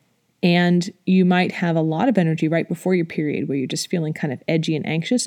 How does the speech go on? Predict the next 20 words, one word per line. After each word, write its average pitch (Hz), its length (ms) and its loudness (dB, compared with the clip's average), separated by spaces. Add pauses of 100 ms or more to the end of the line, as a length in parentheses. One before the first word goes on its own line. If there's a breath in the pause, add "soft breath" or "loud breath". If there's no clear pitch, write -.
and 180 140 2
that's 196 180 2
the 190 80 -4
time 170 300 -2
to 165 60 0
do 160 220 -2
extra - 540 -4
exercise. - 840 -8 (680)
Just 180 200 -4
really, 196 260 4
you 170 200 0
know, 156 40 0
go 196 180 0
for 190 140 -2
that 165 220 0
long 160 260 0
hike, 269 640 -2 (300)
do 180 100 2
something 160 480 0
really 165 500 0